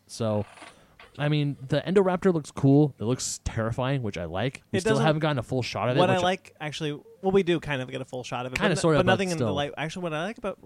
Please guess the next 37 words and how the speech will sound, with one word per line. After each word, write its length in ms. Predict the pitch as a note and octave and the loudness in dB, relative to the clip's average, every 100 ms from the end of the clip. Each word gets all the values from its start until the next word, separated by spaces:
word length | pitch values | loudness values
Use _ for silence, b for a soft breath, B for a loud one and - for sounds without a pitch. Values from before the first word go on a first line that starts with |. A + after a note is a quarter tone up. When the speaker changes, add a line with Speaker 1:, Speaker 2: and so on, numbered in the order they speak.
| D#3 | -6
Speaker 2:
more 180 | C#3 | -4
about 200 | D3+ C#3 | -2 -4
the 80 | C#3 | -6
Indoraptor 460 | C3 C3 C3 B2+ C3 | -6 -6 -6 -8 -10
than 100 | C3 | -10
I 60 | C3 | -10
did 160 | C3 | -10
about 200 | C3 C3 | -10 -10
the 120 | C3+ | -10
Indominus 420 | C3+ C3 B2+ B2+ C3+ | -10 -10 -10 -10 -10
Rex, 240 | C#3+ - | -10 -12
is 300 | - - _ | -20 -20 _
that 120 | F#3 | -8
the 100 | G#3 | -4
Indominus 440 | G3+ G#3+ C#4+ C4+ - | -4 -2 -4 -6 -4
Rex 240 | F#3+ - | -6 -4
looked 180 | E3 - | -8 -4
like 200 | D3+ - | -4 -4
kind 220 | D3 D3 | -6 -4
of 60 | C3 | -2
a, 320 | B2+ B2 B2+ | -2 -2 -6
a 60 | C3+ | -10
modern-day 480 | B2+ B2 B2+ C3+ B2+ | -8 -6 -6 -6 -6
monster 360 | A#2+ C3 - | -8 -12 -10
movie 380 | F#3+ G#3 A#3 C4 - | -6 -6 -6 -12 -10
Speaker 1:
Uh-huh. 260 | G#2 G#2+ A#2+ | -6 -6 -4
Speaker 2:
of 300 | F#3 F#3 F#3+ | -2 -2 -4
a 280 | G#3 G3 G3 | -6 -6 -4
monster, 500 | G3+ A3 - C4 B3 b b b | -8 -8 -10 -10 -12 b b b
whereas 600 | E3+ F3+ F3 F3 F3 D#3+ - - E3+ - | 0 2 4 2 0 -4 -14 -20 -20 -8
the 100 | F#3+ | -2
Indoraptor 440 | G#3 A3+ A3 G#3 F#3+ | 0 0 0 -2 -4
looks 160 | E3+ | -6
closer 480 | - - E3+ D#3+ F3 | -8 0 0 0 -4
to 220 | D3+ D3+ C#3 | -4 -2 -2
a 40 | |
dinosaur. 520 | A#2+ A2+ A2+ A2+ - | -2 -8 -12 -16 -20